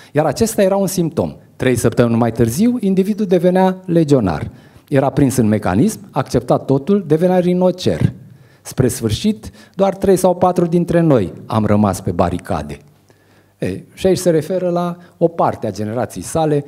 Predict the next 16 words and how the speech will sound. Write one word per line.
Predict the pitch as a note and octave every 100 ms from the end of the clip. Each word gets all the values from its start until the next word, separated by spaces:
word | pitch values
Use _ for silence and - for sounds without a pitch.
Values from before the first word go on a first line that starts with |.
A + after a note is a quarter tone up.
| -
în | A#2
frunte | G#2 B2+ A2
cu | -
Petru | A#2+ A2
Comarnescu, | G2+ G#2+ G2+ G2 C3 D3+ - E3+ E3+ - _ _ _ _
care | A2 G#2
a |
și | G2+
creat | A2 B2 A#2 -
Criterionul | - E2 A2+ G#2 B2+ D#3 F3+ F3 - - - -
și | - - D3+ D#3
care | - G#2+
a | G2+
fost | A#2+ G#2+
animatorul | G#2+ G2+ G2+ A2 G#3 G#2+
Criterionului, | F2+ F2+ G2+ F2+ F2+ G2 G2 F#2 G2 A2 E3+